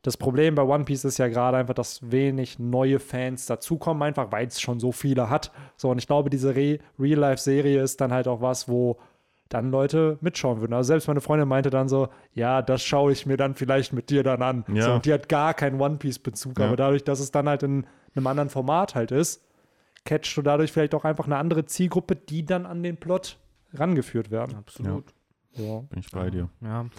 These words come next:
Speaker 3: aber wenn wir jetzt schon von Inszenierung reden, äh, das wollte ich eben auch noch angesprochen haben. Wir haben ja jetzt schon drüber geredet, wer stirbt, wer nicht, wer eventuell. Und, äh, ich finde, es ist immer noch ein großes Ding, so, dass halt so offen ausgesprochen wird, so Iso und Asura Doji sind jetzt halt einfach draufgegangen,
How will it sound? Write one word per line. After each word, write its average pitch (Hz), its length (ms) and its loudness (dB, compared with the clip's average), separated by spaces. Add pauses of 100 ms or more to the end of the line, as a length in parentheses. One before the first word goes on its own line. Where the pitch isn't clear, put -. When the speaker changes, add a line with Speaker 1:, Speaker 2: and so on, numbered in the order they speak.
(200)
Speaker 3:
aber 120 140 -4
wenn 151 140 0
wir 175 60 0
jetzt 170 120 -4
schon 170 120 -2
von 147 120 -6
Inszenierung 143 540 -2
reden, 110 420 -6
äh, 113 400 -4
das 110 220 -6
wollte 139 180 -2
ich 120 100 -6
eben 123 140 0
auch 123 120 2
noch 131 120 -4
angesprochen 123 560 -6
haben. 110 220 -4
Wir 107 60 -4
haben 123 120 -4
ja 143 80 0
jetzt - 320 -8
schon 123 300 -4
drüber 120 220 -2
geredet, 151 500 0
wer 120 180 -4
stirbt, - 480 -6
wer 110 140 -2
nicht, 135 360 -6
wer 107 180 -2
eventuell. 113 720 -2 (480)
Und, 107 460 -6
äh, 104 360 -6
ich - 440 -20
finde, 311 160 2
es 247 60 -2
ist 170 60 -6
immer 247 140 0
noch 196 80 2
ein 156 60 2
großes 135 460 -4
Ding, 170 360 4 (440)
so, 156 380 2
dass 131 360 -2
halt 131 180 2
so 131 180 0
offen 131 300 -2
ausgesprochen 131 680 -2
wird, 131 200 0
so 127 100 -6
Iso 131 400 -4
und 117 300 -6
Asura 117 320 -6
Doji 123 320 -4
sind 131 280 -4
jetzt - 180 -6
halt 117 120 -6
einfach 120 180 -8
draufgegangen, 120 840 -2